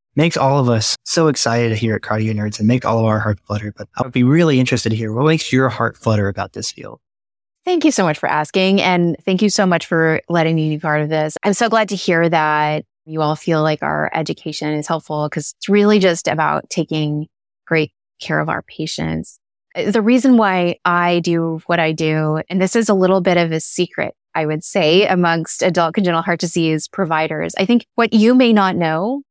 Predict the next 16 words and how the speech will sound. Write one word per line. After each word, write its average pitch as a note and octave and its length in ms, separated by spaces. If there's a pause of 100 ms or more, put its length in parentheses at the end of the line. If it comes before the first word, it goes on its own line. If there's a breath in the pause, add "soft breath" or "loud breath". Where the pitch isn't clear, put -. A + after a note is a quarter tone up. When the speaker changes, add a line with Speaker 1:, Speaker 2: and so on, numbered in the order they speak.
Speaker 2:
about E3 580
why E3+ 720
practicing E3+ 560
A D#3 140
C E3 220
H D#3+ 200
D D#3+ 160
is D#3 140
so D#3+ 380
awesome G3+ 640
is F3+ 160
because F3+ 340
we F3 240
get A#3 180
to G3 100
do D#3+ 540